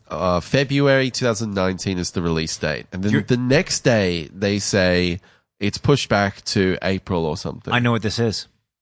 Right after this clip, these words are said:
Speaker 2: They're playing chicken with Disney. They're like, "Hey,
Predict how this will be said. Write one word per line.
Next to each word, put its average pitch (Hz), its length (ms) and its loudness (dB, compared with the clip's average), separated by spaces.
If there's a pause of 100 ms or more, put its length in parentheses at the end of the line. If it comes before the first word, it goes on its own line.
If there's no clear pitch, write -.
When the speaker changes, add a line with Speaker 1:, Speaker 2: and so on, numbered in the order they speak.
(220)
Speaker 2:
They're 113 100 2
playing 113 360 0
chicken 120 340 -2
with 92 140 -8
Disney. 98 340 -8 (920)
They're 110 80 4
like, 104 220 0 (240)
"Hey, 120 340 -2